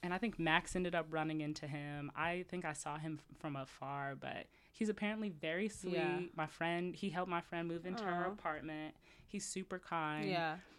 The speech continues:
Speaker 1: But he was the first person to make a Clayton joke.
Speaker 2: Oh.
Speaker 1: He was like,
Speaker 2: Yeah.
Speaker 1: "I have something in common with Clayton, and it's that I'm in love with three women."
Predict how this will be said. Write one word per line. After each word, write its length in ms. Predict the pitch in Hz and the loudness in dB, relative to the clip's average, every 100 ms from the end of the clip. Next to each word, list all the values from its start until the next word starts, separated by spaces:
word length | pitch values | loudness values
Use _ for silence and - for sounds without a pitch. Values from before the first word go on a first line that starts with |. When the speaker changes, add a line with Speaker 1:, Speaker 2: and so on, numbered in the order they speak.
| - | -6
Speaker 1:
But 100 | - 180 | -4 0
he 140 | 190 | 0
was 240 | 160 156 | 2 0
the 80 | 170 | -2
first 300 | - 151 - | 0 0 2
person 280 | 156 151 156 | 0 2 2
to 40 | 147 | 2
make 240 | 143 139 | 0 -4
a 40 | |
Clayton 380 | - - 135 131 | -6 -6 -4 -4
joke. 320 | - - - - - - - - _ _ _ _ _ - - - - - - - - - 175 | -4 -6 -10 -16 -18 -18 -20 -20 _ _ _ _ _ -20 -20 -20 -20 -20 -20 -20 -20 -14 -6
Speaker 2:
Oh. 520 | 156 156 151 156 165 - _ - | -4 -4 -4 -6 -8 -14 _ 0
Speaker 1:
He 100 | 190 | 2
was 200 | 170 170 | 4 4
like, 300 | 165 160 160 | 4 4 2
Speaker 2:
Yeah. 340 | 139 - 160 | -6 -8 -2
Speaker 1:
"I 20 | |
have 220 | 156 175 - | 2 2 4
something 320 | 175 156 165 | 2 4 4
in 100 | 160 | 4
common 320 | - 151 151 | 2 2 2
with 160 | 147 - | 0 -2
Clayton, 640 | 160 160 156 151 147 151 139 | -2 0 0 -2 -4 -6 -6
and 180 | 143 | -4
it's 180 | 147 143 | -4 -6
that 140 | 147 143 | -4 -2
I'm 140 | 147 | 0
in 120 | 143 | 0
love 180 | 139 131 | 0 -2
with 100 | 139 - | -6 -8
three 160 | 135 127 | -8 -8
women." 400 | 120 120 120 | -8 -14 -18